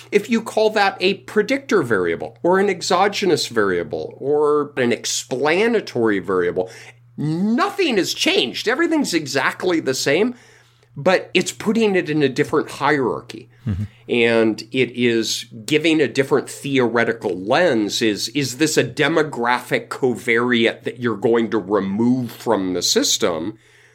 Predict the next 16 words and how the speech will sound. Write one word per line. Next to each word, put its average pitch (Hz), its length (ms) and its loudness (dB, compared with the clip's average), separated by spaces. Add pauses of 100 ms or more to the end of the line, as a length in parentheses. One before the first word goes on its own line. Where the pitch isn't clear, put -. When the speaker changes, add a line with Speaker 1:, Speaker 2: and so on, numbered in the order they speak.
(160)
Speaker 1:
Or 143 280 0
is 139 300 -6
this 156 200 -2
part - 560 -2
of 113 400 -4
that 101 480 0
broader 110 840 2
representation 104 1200 0 (180)
of 104 140 -2
a 98 60 -2
complex 110 760 -2
process 131 760 0
that 107 160 2
we 110 160 0
believe 101 420 0
exists? - 800 -2